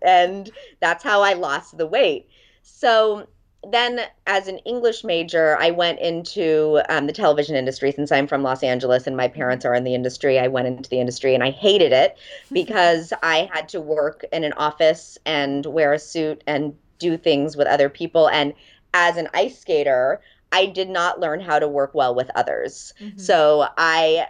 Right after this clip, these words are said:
Speaker 1: just, I've always been completely not interested in working <laughs> as a team. <laughs> So I quit, uh, the entertainment industry, became a publicist for a little while.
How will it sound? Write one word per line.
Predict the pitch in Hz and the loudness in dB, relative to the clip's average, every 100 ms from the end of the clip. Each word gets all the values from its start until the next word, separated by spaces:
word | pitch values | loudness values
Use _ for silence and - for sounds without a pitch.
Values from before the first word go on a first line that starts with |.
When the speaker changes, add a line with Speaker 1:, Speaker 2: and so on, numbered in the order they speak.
| - | -8
Speaker 1:
just, | 175 175 - | -12 -10 -4
I've | 170 170 | -4 -2
always | 160 175 175 170 165 | 2 4 4 0 0
been | 175 151 | 0 0
completely | 143 180 165 175 180 170 170 | -4 -14 -16 -12 -8 -6 -2
not | 156 147 | 0 2
interested | 143 135 156 - 175 165 165 | 0 -2 -6 0 4 4 4
in | 160 156 151 | 2 2 2
working | 196 247 269 330 - - | 2 2 0 0 -4 -6
<laughs> | 427 - 226 | -6 -4 -2
as | 262 | -2
a | 277 | -6
team. | - 233 226 247 285 403 | -8 -4 -2 -2 -2 -4
<laughs> | - 880 855 571 381 370 - | 0 0 -2 -4 0 0 2
So | 302 247 247 240 269 539 - _ - | 4 4 4 2 -4 -14 -20 _ -2
I | 233 | -2
quit, | 226 - 302 269 233 - | -2 -2 2 4 2 -2
uh, | 202 196 | -4 -2
the | 202 | -2
entertainment | 196 208 214 190 185 | -4 -4 -4 -4 -6
industry, | 196 - 180 175 | -8 -6 -2 -2
became | 175 190 180 | -2 -2 -2
a | 165 | -2
publicist | - 196 185 185 165 160 - | -2 -2 2 2 0 -2 -2
for | 165 | 0
a | |
little | 156 151 147 | 4 4 4
while. | 135 135 131 139 | 2 2 2 2